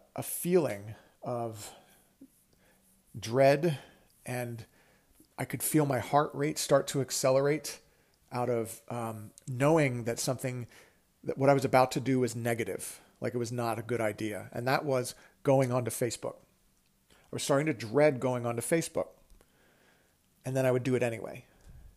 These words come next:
And I would say, "I'm just gonna go in here and I'm just gonna look at my notifications, and then I'm just gonna go into this group and do the business that I have to do, and then I'm gonna get out." And I would end up scrolling. And not only would I end up scrolling,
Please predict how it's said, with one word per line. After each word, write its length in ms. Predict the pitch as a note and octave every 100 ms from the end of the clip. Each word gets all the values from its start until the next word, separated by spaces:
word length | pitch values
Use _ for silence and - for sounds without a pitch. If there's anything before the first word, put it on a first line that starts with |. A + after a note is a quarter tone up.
| _ _ _
And 160 | A#2+ A#2+
I 100 | A#2+
would 260 | A2+ A2 G#2+ _ _
say, 240 | - C#3 A#2+
"I'm 100 | A2
just 200 | C#3+ -
gonna 140 | D#3
go 180 | C#3 C#3
in 120 | C#3+
here 280 | C#3 C3+ C3
and 80 | A#2+
I'm 140 | A#2+
just 220 | - A#2+ -
gonna 180 | B2
look 200 | A#2 A#2
at 60 | -
my 80 | B2
notifications, 720 | C3 B2 - - D#3 D#3 C#3
and 120 | A#2
then 120 | A#2 A2+
I'm 100 | A2
just 200 | - -
gonna 140 | B2+
go 160 | B2+ B2+
into 140 | A2+
this 180 | C3 C3+
group 300 | C3+ C3 C#3
and 100 | B2
do 120 | B2
the 80 | A2+
business 340 | C3 C3+ B2
that 120 | B2+
I 40 | B2
have 160 | A#2+
to 60 | A#2
do, 140 | A#2+
and 100 | A#2+
then 60 | A2+
I'm 100 | A2
gonna 180 | G#2+ A2
get 160 | A2+
out." 220 | G#2 G#2 - _ _ _ _ -
And 120 | A#2
I 60 |
would 140 | A#2+ B2
end 160 | B2+
up 80 | C3
scrolling. 580 | - - C3+ A#2 - B2+ - _ _ _
And 140 | A#2 A#2+
not 200 | D3+ G#3+
only 200 | B3 A3+
would 140 | G3
I 80 | F3+
end 180 | F3+ E3
up 100 | E3+
scrolling, 600 | - - A3+ D#3+ E2